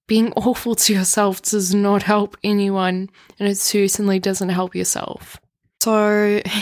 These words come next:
yeah, I mean, I, I hope this helps you, and I hope this is what you needed to remember, that you are great if you believe you are great, and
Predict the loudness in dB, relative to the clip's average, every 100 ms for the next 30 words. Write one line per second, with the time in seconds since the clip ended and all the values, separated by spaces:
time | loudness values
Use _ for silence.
0 | -4 -2 0 0 -4 -10 -20 _ -8 -2
1 | 0 0 0 -2 -6 _ -20 -20 -20 _
2 | _ _ 0 2 2 0 -4 -4 -4 -2
3 | -2 -2 -2 -4 -2 -2 -2 -2 -2 0
4 | -2 -2 -2 -2 -2 -4 -4 -4 -6 -8
5 | -4 -2 0 0 2 2 0 -2 -2 2
6 | 2 0 -2 -12 -20 -20 _ _ 0 2
7 | 2 0 0 0 -2 _ -20 -20 _ _
8 | _ _ _ _ -12 -4 0 2 0 -2
9 | 0 -2 -2 0 2 2 0 -4 -6 -6
10 | -10 _ -8 -2 -2 0 2 2 2 -2
11 | -2 -2 -2 0 0 -2 -4 -10 -8 -4
12 | -2 -2 -4 -6